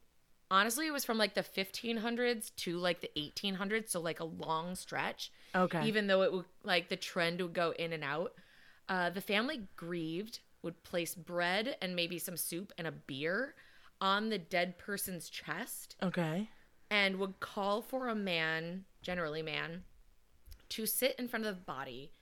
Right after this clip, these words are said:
Speaker 1: and would watch this man eat the bread and soup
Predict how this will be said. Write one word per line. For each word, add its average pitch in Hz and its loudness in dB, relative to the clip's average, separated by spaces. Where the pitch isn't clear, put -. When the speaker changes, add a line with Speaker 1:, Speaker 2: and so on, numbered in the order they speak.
Speaker 1:
and 190 2
would 180 -2
watch 180 -2
this 247 0
man 170 2
eat - -8
the 208 -2
bread 185 0
and 180 0
soup 180 -6